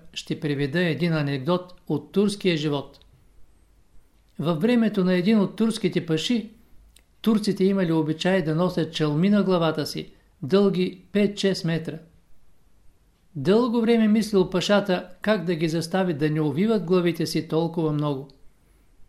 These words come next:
Той намирал, че тия чалми нито са хигиенични, нито са икономични. Знаете ли какво нещо е да увиеш около главата си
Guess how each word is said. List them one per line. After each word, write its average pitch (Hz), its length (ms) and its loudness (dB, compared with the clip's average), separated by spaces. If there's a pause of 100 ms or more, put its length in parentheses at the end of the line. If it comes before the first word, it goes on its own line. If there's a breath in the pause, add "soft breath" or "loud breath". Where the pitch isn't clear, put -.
Той 147 220 -2
намирал, 196 480 2 (380)
че 170 180 0
тия 214 280 2
чалми 185 480 0 (160)
нито 180 280 0
са 170 140 -6
хигиенични, 151 840 -2 (400 loud breath)
нито 196 300 2
са 180 160 -2
икономични. 160 680 -4 (2250)
Знаете 170 560 -2
ли 196 100 0
какво 185 340 0
нещо 180 340 0
е 160 100 0
да 165 120 0
увиеш 196 420 2
около 165 400 0
главата 175 420 2
си 170 260 -4